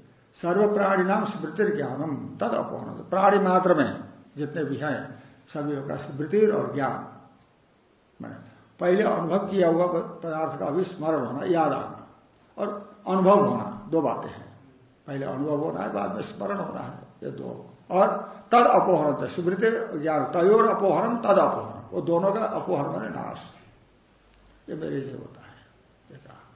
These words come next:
तो स्मृति ज्ञान होना और अपहरण सबके लिए कहते नहीं, विभाग करते, दो विभाग।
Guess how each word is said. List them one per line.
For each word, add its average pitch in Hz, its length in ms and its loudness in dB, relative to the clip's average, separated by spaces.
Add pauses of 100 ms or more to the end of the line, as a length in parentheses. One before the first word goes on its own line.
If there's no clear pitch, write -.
(840)
तो 123 260 -8
स्मृति 175 540 6
ज्ञान 202 260 8
होना 214 280 4
और - 520 0
अपहरण 185 360 0
सबके - 360 2
लिए 220 240 6
कहते 165 280 2
नहीं, 156 340 0 (520)
विभाग 151 400 4
करते, 139 260 -2
दो 160 140 8
विभाग। 113 460 0